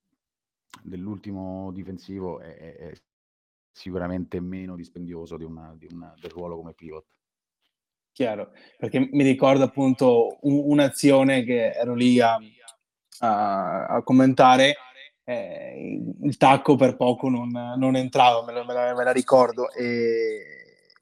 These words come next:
Speaker 1: Ah,
Speaker 2: e
Speaker 1: sì,
Speaker 2: quindi
Speaker 1: sì, sì,
Speaker 2: sì,
Speaker 1: ricordo, sì.
Speaker 2: molto, ci sono quei mo-, i mo-, quei movimenti lì ti, ti rimangono comunque dentro, per cui non credo che, insomma,
Speaker 1: Sì,
Speaker 2: fai, puoi
Speaker 1: diciamo,
Speaker 2: far
Speaker 1: quelli
Speaker 2: bene
Speaker 1: credo
Speaker 2: da
Speaker 1: che siano i movimenti che quan-, come ci nasci, no?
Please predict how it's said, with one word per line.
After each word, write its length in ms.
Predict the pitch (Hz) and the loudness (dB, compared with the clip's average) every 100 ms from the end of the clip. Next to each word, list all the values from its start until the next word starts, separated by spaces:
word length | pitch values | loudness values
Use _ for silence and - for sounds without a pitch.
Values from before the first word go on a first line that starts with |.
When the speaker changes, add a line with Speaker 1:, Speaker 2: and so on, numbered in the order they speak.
| _ _ - | _ _ -20
Speaker 1:
Ah, 180 | 110 95 | -16 -10
Speaker 2:
e 80 | 131 | -8
Speaker 1:
sì, 40 | |
Speaker 2:
quindi 540 | 101 139 139 135 131 127 | 0 0 2 4 4 2
Speaker 1:
sì, 120 | 90 | -4
sì, 100 | - | 0
Speaker 2:
sì, 140 | 135 | 2
Speaker 1:
ricordo, 180 | 120 85 | 2 -4
sì. 140 | 82 82 - | -20 -20 -12
Speaker 2:
molto, 1000 | 123 135 131 139 131 127 123 123 120 _ _ _ - | -6 -6 -4 -2 0 0 0 -2 -8 _ _ _ -16
ci 120 | - | -8
sono 220 | 151 180 | 0 0
quei 140 | 170 170 | 2 0
mo-, 120 | 170 | 0
i 60 | 180 | -2
mo-, 140 | 170 | -2
quei 140 | 175 175 | 2 2
movimenti 560 | 170 170 175 185 175 | 4 0 -2 0 0
lì 240 | 180 175 - | 2 0 0
ti, 200 | 151 135 | 0 2
ti 100 | 151 | 2
rimangono 540 | 147 156 151 143 139 | 2 2 0 0 -2
comunque 400 | 135 139 143 139 | -4 -4 -2 0
dentro, 360 | 139 135 120 123 | 0 0 -2 -4
per 140 | 120 | -6
cui 580 | - 131 120 117 113 117 | -2 0 0 -2 -6 -10
non 160 | 123 123 | -12 -4
credo 360 | 127 123 123 | 0 2 0
che, 400 | - 117 110 110 _ | 0 0 0 -6 _
insomma, 400 | - - 143 127 | -10 4 6 6
Speaker 1:
Sì, 60 | 135 | 6
Speaker 2:
fai, 200 | 143 - | 2 4
puoi 160 | 151 | 2
Speaker 1:
diciamo, 160 | 123 151 | 6 4
Speaker 2:
far 80 | 135 | 4
Speaker 1:
quelli 140 | 147 | 2
Speaker 2:
bene 160 | 139 123 | 2 -2
Speaker 1:
credo 140 | 117 | -6
Speaker 2:
da 80 | 131 | -6
Speaker 1:
che 60 | 131 | -6
siano 280 | 110 107 98 | -8 -14 -12
i 80 | |
movimenti 460 | 104 104 110 120 113 | -12 -10 -10 -10 -12
che 140 | 95 | -16
quan-, 300 | 95 104 95 | -14 -14 -14
come 220 | 82 107 98 | -18 -16 -14
ci 120 | 98 | -14
nasci, 420 | 104 90 - 90 | -14 -14 -14 -12
no? 380 | 95 92 90 | -10 -12 -14